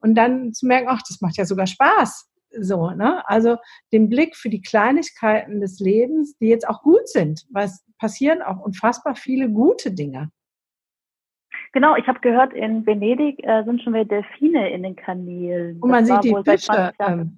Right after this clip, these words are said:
Speaker 1: ja, auf jeden
Speaker 2: Genau, man
Speaker 1: Fall.
Speaker 2: sieht die Fische und den Grund. Also was du sagst, finde ich auch ganz wichtig, diese, die, A, diese unfassbar außergewöhnlichen Zeiten plus gewisse Kriegsrhetorik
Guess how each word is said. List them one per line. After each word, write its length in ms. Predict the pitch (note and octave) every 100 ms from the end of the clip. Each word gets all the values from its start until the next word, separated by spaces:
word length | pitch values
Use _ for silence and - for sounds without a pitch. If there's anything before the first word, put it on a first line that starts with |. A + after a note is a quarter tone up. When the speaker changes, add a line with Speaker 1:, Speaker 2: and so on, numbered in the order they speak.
| -
Speaker 1:
ja, 260 | G#3 F#3 -
auf 160 | G3
jeden 40 | F#3+
Speaker 2:
Genau, 160 | B3
man 120 | G3+ G3
Speaker 1:
Fall. 80 |
Speaker 2:
sieht 80 | A3+
die 60 | A#3+
Fische 280 | C#4 C#4 B3+
und 80 |
den 100 | A#3+
Grund. 360 | A#3 B3 C4 C4+ - -
Also 200 | - A#3+
was 120 | B3+ C4
du 80 | B3
sagst, 240 | C#4 C#4
finde 140 | C4+ C4
ich 80 | -
auch 120 | -
ganz 240 | B3 B3
wichtig, 440 | A#3 C4 - B3+ A3 _
diese, 500 | A#3+ A#3 A#3+ A#3 G#3+ - - -
die, 180 | G#3+ - - - - - -
A, 300 | A3+ B3+ C4
diese 440 | B3 A3+ A#3+ A#3 _ - - - _ _ _ _
unfassbar 800 | - C#4+ D4 C#4 C#4 B3 A#3+ -
außergewöhnlichen 840 | A#3+ C4+ C#4+ A#3+ A#3+ B3 A#3+ A#3+ A3+
Zeiten 420 | A3+ B3+ C#4 C4+
plus 300 | - B3+ C#4 - _
gewisse 340 | A3+ C4 C4+ A3+
Kriegsrhetorik 960 | - D4 C#4+ - C4 - B3 B3 B3+